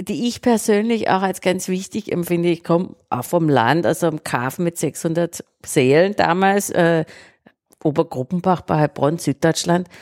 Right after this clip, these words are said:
Und wir haben auch viel Obst angebaut, weil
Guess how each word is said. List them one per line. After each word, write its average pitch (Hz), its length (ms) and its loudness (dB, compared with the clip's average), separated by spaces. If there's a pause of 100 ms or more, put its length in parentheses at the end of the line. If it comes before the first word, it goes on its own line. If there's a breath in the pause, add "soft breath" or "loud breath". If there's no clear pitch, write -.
(500 loud breath)
Und 165 180 4
wir 165 120 4
haben 180 200 2
auch 170 220 2
viel - 360 -2
Obst - 380 -2
angebaut, 139 760 -4
weil 131 300 -2